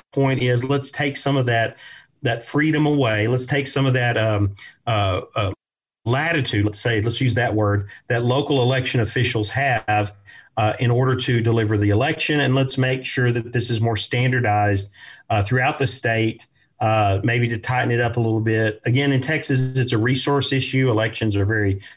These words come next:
costly given the number of people that live in this state, the size of the state.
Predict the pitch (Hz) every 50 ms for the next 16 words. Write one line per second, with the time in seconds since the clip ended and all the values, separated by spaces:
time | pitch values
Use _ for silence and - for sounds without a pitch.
0 | _ _ - - 127 120 120 131 - - 143 151 151 139 123 120 110 117 113 110
1 | 110 107 110 110 107 107 98 95 - - 147 139 135 143 143 135 131 131 - -
2 | - - _ 113 107 110 117 131 135 143 135 127 123 127 - - - 123 117 117
3 | 120 120 - 107 98 - - 117 120 127 131 131 127 123 110 107 104 - - -
4 | 113 113 110 107 107 107 107 107 -